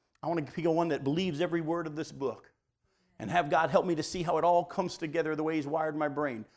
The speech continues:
But I don't wanna go beyond what he has said, and the scripture really doesn't tell us why, does it?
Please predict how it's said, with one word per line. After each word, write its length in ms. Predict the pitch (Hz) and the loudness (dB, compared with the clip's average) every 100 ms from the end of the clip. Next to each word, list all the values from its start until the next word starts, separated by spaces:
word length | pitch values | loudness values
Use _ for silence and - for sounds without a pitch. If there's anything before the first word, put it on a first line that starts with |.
| _ | _
But 120 | - | -4
I 80 | 113 | -4
don't 340 | 120 156 170 - | -2 -2 -2 -2
wanna 220 | 151 147 | -2 -2
go 200 | 135 151 | -2 -2
beyond 600 | 143 139 156 139 120 117 | -2 -2 0 -2 -4 -4
what 140 | 120 | -6
he 120 | 113 117 | -4 -8
has 140 | 107 | -10
said, 340 | - 131 117 | -8 -4 -4
and 140 | 110 117 | -6 -10
the 40 | |
scripture 360 | 113 156 - 117 | -10 -10 -8 -6
really 220 | 120 147 | -4 -2
doesn't 320 | 147 147 170 | -2 -4 -6
tell 180 | - 135 | -8 -6
us 140 | 104 - | -8 -8
why, 300 | 110 107 107 | -6 -6 -4
does 260 | 123 131 | -4 -6
it? 160 | 165 | -8